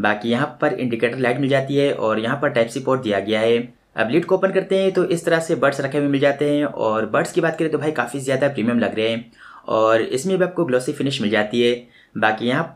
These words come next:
पर प्रॉपर आर और एल लिखा हुआ मिलता है जो कि भाई प्रिंट नहीं है बल्कि इनग्रेव है।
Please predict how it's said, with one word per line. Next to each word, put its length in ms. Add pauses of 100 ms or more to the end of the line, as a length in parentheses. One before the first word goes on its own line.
पर 140
प्रॉपर 460 (160)
आर 240
और 300
एल 60
लिखा 200
हुआ 100
मिलता 240
है 280 (240)
जो 160
कि 120
भाई 160
प्रिंट 220
नहीं 140
है 60
बल्कि 320
इनग्रेव 440
है। 140